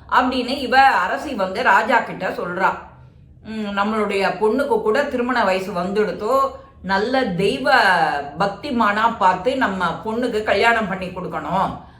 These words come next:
அப்படின்னு தன்னோட எண்ணத்தை அரசன் கிட்ட சொல்றா. "ஆமா, ஆமா, நீ சொல்றது ரைட்டு தான். ஆனா எனக்கு யார கல்யாணம் பண்ணி கொடுக்கணும்னு தோன்றதுன்னா,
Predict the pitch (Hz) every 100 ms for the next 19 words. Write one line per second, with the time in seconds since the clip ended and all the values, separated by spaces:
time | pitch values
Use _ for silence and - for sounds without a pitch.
0 | - 302 320 233 240 254 330 254 247 233
1 | 208 190 185 247 226 226 247 233 180 160
2 | 190 254 285 226 175 160 208 190 156 156
3 | 143 - - - - - 190 220 262 320
4 | 240 233 196 190 202 233 214 190 190 185
5 | 208 311 - - - - 208 294 311 277
6 | 240 226 220 214 240 262 247 226 208 196
7 | 190 180 180 170 - - - 202 202 254
8 | 330 285 233 220 226 233 254 240 220 214
9 | 214 226 208 214 233 226 214 214 220 190
10 | 180 190